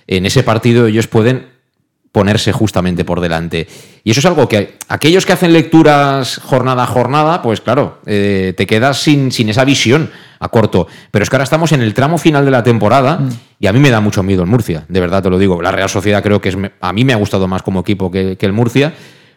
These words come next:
Speaker 1: pero a mí ese partido de Murcia me da muchísimo miedo. Es decir, no soy a día de hoy nada optimista. Entonces, si este fin de semana tú ganas y por una vez estás el Murcia empata o pierde, es fenomenal. Porque luego tú sacas el de Logroñés en casa, que tienes que sacarlo también,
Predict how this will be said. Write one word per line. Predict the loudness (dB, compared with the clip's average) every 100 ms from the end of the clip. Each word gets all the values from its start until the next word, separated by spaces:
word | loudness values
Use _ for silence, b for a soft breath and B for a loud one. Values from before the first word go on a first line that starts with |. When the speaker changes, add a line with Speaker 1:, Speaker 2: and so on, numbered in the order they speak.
| _
Speaker 1:
pero | 2 4 4 2 0
a | -4
mí | -2
ese | 0
partido | 2 4 4
de |
Murcia | 4 0 2 4 4
me | 2 0
da | 0 -2
muchísimo | -2 0 0
miedo. | 0 0 0
Es |
decir, | -4 -6 -6 -6
no | -8 -8 -8
soy | -4 0 0
a | 0
día | -2 -2
de | 0
hoy | 0 -2
nada | -2
optimista. | -4 -4 -4 -2 -2
Entonces, | -2 0 0 -2 B B B B B
si | -8 0 2
este | 2 2
fin | 0
de | 0
semana | 0 0 2
tú | 2
ganas | 2 -2
y | 0
por | 2
una | 2
vez | 2
estás | 2
el | 2
Murcia | 2 2 2 2 0
empata | -2 -2 -2
o | 0
pierde, | 0 0 -4 -8 -8
es | -6 -6 -12 -20
fenomenal. | -10 -6 -4 -4 -2 -2 -4 B B
Porque | -2 0 2
luego | 2 4
tú | 4
sacas | 2 0 0
el | 0
de | 0 0 0
Logroñés | -2 -2 -2 -2
en | -2
casa, | -2 -2 -2
que | -2
tienes | -4 -2
que | -4
sacarlo | -4 -2 0
también, | 0 2 2